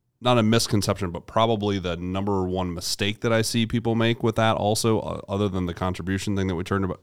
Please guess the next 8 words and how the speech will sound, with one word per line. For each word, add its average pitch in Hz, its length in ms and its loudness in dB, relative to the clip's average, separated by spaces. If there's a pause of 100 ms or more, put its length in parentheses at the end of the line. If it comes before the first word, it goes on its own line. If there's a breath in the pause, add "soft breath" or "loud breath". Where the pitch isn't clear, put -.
talked 95 200 -2
about 92 140 0
earlier, 107 380 4 (480 loud breath)
is 107 200 4
the 104 120 4
investments. 90 760 0
Some 95 220 -2
people 92 500 0